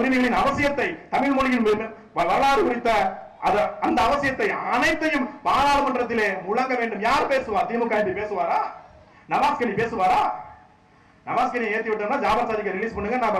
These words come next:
பார்சல் சர்வீஸ்ல கூட கொஞ்சம் போதைப் பொருள் கடத்தணும், என்ன பேசுவாரு? வேற என்ன பேசுவாரு?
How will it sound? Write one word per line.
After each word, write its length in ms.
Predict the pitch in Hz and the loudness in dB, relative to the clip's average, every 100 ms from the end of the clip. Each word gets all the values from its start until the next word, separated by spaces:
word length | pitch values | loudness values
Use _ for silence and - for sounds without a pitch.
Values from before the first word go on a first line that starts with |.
| 190 | 0
பார்சல் 360 | 220 233 202 | 0 0 -4
சர்வீஸ்ல 300 | 196 202 247 208 | -4 -4 -4 -2
கூட 100 | 226 220 | 0 0
கொஞ்சம் 300 | 202 196 185 170 - - | -2 0 0 0 -6 -2
போதைப் 280 | 220 233 | 0 0
பொருள் 140 | 208 190 | 0 -2
கடத்தணும், 280 | 190 185 180 | -2 -4 -2
என்ன 100 | 247 | -2
பேசுவாரு? 320 | 196 170 151 - - - - | -2 -6 -8 -8 -18 -16 -4
வேற 100 | 220 | 0
என்ன 80 | 247 233 | 0 0
பேசுவாரு? 320 | 226 220 | -2 -4